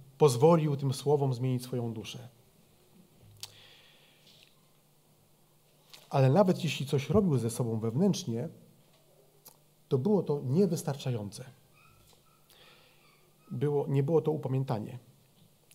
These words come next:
Może było to jakieś sentymentalne wzruszenie,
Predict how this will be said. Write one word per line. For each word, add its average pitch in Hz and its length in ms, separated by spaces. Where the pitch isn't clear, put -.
Może 127 360
było 123 260
to 127 100
jakieś 123 240
sentymentalne 123 680
wzruszenie, 131 720